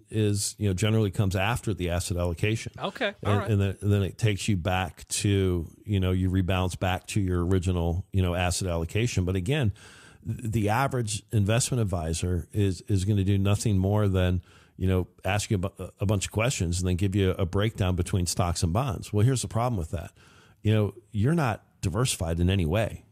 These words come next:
Speaker 1: because you only own two things: stocks and bonds. And generally when, you know, there's craziness, you know, everything moves, you know, more times than not in the same direction. So, you know, it, and, and I guess it comes back to the fact that if that's what you want,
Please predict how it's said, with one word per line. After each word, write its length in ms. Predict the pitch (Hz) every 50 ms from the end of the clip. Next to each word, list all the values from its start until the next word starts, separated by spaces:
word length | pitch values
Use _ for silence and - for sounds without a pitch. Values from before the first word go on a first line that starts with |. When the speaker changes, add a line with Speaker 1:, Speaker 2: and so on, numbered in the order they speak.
| _ _ _
Speaker 1:
because 360 | - 95 85 - 110 95 87
you 80 | 104 113
only 180 | 117 110 107 98
own 200 | 95 95 87 80
two 180 | - 101 87
things: 340 | 78 - 101 82 - - -
stocks 320 | - - 92 90 85 -
and 120 | - 82 80
bonds. 340 | 90 92 85 71 73 82 85
And 80 | 82
generally 400 | - 107 107 120 117 110 104 95
when, 260 | 95 92 90 87 85 - - - - - - - _
you 120 | - 95 95
know, 260 | 92 90 90 - - - - -
there's 280 | - 85 95 92 85 -
craziness, 880 | - - - 110 104 104 113 110 107 85 80 82 82 82 - - - - _
you 80 | - 104
know, 100 | 90 90
everything 460 | 95 98 95 95 - - 92 87 87
moves, 440 | 90 95 92 90 90 85 - - - - _ _
you 120 | - 95 85
know, 140 | 80 78 - - _ -
more 240 | 101 98 101 101
times 340 | 95 - 104 90 87 85 -
than 140 | 90 80 80
not 340 | 92 92 98 92 90 - - -
in 120 | 98 90
the 60 | 87 85
same 220 | - 104 92 85
direction. 560 | 80 87 82 92 113 - - - 80 82 95 - - - - - - - - -
So, 360 | - - 120 120 117 110 - - - - - - -
you 320 | - - - - 117 120 131
know, 240 | 131 117 107 90 - -
it, 220 | 120 117 110 - - - - -
and, 140 | - 143 131
and 120 | 151 156 156
I 60 | 151
guess 280 | 127 170 190 214 -
it 80 | - 143
comes 280 | - - 139 120 123 117
back 320 | 92 95 98 110 110 -
to 100 | - 104
the 80 | 90 90
fact 320 | - - 92 90 90 -
that 140 | - 95 92
if 100 | 92 -
that's 260 | - 113 139 - -
what 200 | 160 127 - -
you 100 | 117 95
want, 460 | 80 80 80 80 95 139 185 - -